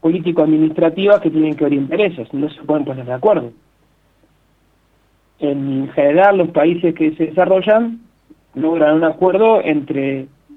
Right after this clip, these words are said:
eh, digamos, la, los que ob-, observan o miran el, el desarrollo desde el punto de vista estratégico político, eh, estatal, digamos, ¿no? Este, de-,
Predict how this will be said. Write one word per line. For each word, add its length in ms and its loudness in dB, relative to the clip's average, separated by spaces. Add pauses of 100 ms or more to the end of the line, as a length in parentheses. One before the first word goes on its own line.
(400)
eh, 240 -6
digamos, 540 2
la, 500 4 (680)
los 420 -2
que 200 0
ob-, 200 2 (580)
observan 800 0 (400)
o 100 -6
miran 340 0
el, 220 -4
el 160 -8
desarrollo 540 -2
desde 260 -6
el 60 -10
punto 240 -2
de 100 2
vista 520 -2
estratégico 640 -4
político, 720 -2 (840)
eh, 160 -10
estatal, 520 0
digamos, 340 0
¿no? 200 0
Este, 180 -6
de-, 240 -6